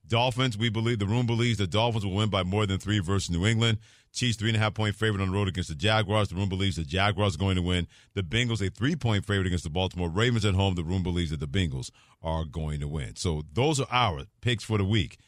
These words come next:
as we try to go three and oh, at least stay ahead of our compadres when it comes to E S P N Radio Pick'em Challenge when it comes to week two. More of your answers or questions regarding week two in the National Football League. Can't wait to hear from you at triple eight say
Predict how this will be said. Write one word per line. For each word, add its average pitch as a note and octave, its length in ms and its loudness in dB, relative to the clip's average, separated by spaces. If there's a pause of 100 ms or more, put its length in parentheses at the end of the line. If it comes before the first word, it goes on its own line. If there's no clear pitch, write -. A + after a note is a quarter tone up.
(100)
as F#2 160 -2
we F#2+ 80 -4
try G#2 180 -2
to G2+ 80 0
go F#2 140 -2
three A2 240 0
and A2 140 4
oh, A2 120 2
at F#2 80 2
least G2 180 0
stay G2 180 0
ahead G2 120 2
of G2 120 0
our F#2 100 2
compadres E2+ 680 0 (240)
when G2 100 -2
it G2+ 80 -2
comes G2 140 -2
to F#2+ 120 -6
E G2+ 220 0
S G2 140 0
P G#2 200 0
N F2+ 140 0
Radio E2 480 0
Pick'em E2+ 420 -6
Challenge C2+ 380 -6 (220)
when D#2 120 -4
it D2 80 -4
comes D2 220 -4
to D#2 80 -4
week D2 220 -2
two. E2 260 0 (320)
More G2+ 180 2
of G2+ 80 0
your A2 160 2
answers G#2 440 0
or F#2+ 60 2
questions G#2+ 420 0
regarding F#2 400 0
week F#2 160 0
two - 100 -2
in F#2 60 2
the F#2 80 2
National F2+ 340 0
Football F2+ 240 0
League. F2+ 160 -2
Can't E2 160 -2
wait F2+ 160 -2
to F2 60 -2
hear F2 120 0
from E2+ 140 -2
you F2 140 2
at C#2+ 80 -4
triple E2+ 280 -2
eight F2 200 -4
say E2 200 -2